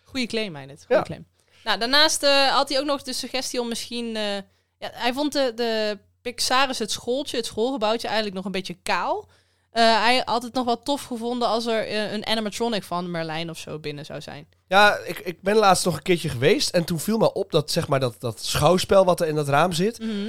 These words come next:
Speaker 2: dat zit heel laag, waardoor dat heel onrealistisch voelt
Speaker 1: Ja.
Speaker 2: en ook heel erg niet opvalt. Die valt
Speaker 1: Die
Speaker 2: alleen maar op
Speaker 1: kandelaar of die kroonluchter die daar hangt, die hangt ook echt zo van, oké, die hangt dus op middelhoogte ongeveer, dat is een beetje
Speaker 2: Ja,
Speaker 1: gek.
Speaker 2: het, het zit heel laag, dus
Speaker 1: Mhm.
Speaker 2: dat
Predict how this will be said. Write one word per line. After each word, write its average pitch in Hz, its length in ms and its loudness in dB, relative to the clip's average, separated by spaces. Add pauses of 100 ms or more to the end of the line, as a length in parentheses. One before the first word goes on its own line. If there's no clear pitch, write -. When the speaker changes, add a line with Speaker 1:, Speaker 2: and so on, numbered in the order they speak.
Speaker 2:
dat 156 120 0
zit 175 140 2
heel 143 280 4
laag, 147 360 2
waardoor 151 220 4
dat 147 100 4
heel 156 200 4
onrealistisch 143 840 2
voelt - 160 -2
Speaker 1:
Ja. 214 140 6
Speaker 2:
en 156 120 0
ook 160 180 6
heel 160 220 4
erg 147 160 2
niet 147 160 -4
opvalt. 165 380 0
Die 147 100 -6
valt 151 160 4
Speaker 1:
Die 151 100 2
Speaker 2:
alleen 285 180 8
maar 294 80 8
op 254 60 4
Speaker 1:
kandelaar 202 300 6
of 208 100 -2
die 226 160 -6
kroonluchter 277 520 2
die 196 100 -4
daar 165 140 -2
hangt, 165 180 -4
die 202 140 -2
hangt 220 240 -2
ook 214 120 -6
echt 214 160 -4
zo 214 100 -6
van, 196 180 -10
oké, 170 180 -10
die 170 100 -10
hangt 180 180 -10
dus 190 140 -8
op 165 100 -10
middelhoogte 175 640 -8
ongeveer, 165 360 -10
dat 175 100 -12
is 190 80 -16
een - 60 -20
beetje 156 220 -8
Speaker 2:
Ja, 131 80 4
Speaker 1:
gek. 110 100 0
Speaker 2:
het, 131 120 0
het 135 120 -4
zit 143 140 -2
heel 143 180 6
laag, 135 380 2
dus 127 160 0
Speaker 1:
Mhm. 98 60 0
Speaker 2:
dat 214 220 0